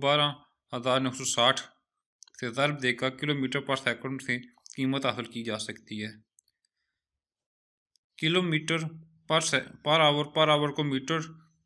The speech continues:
per second per second में तब्दील करना, किलोमीटर per hour per hour में दिए गए एक्सेलरेशन को बारह हज़ार नौ सौ साठ से तकसीम करके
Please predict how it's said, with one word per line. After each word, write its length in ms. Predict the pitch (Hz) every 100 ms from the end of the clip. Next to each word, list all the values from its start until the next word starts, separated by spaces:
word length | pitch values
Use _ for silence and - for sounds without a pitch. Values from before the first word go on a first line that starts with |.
| -
per 80 | 151
second 360 | - 127 147 147
per 100 | 147
second 260 | - 127 139
में 100 | 147
तब्दील 320 | 135 135 143
करना, 340 | 151 135 131 135 131 - _ - -
किलोमीटर 500 | 151 160 143 135 156 151
per 160 | 143 143
hour 140 | 139
per 140 | 139 147
hour 120 | 147
में 100 | 135
दिए 160 | 127 135
गए 100 | 143
एक्सेलरेशन 840 | 135 123 - - 131 139 151 127 120
को 100 | 127 131 - _ _ _ _ _ _ _ _ _ _ -
बारह 340 | 135 165 180
हज़ार 200 | 156 151
नौ 120 | 151
सौ 100 | 143 143
साठ 240 | 131 143
से 140 | - 143
तकसीम 420 | 143 - 135 156 143
करके 380 | 131 127 127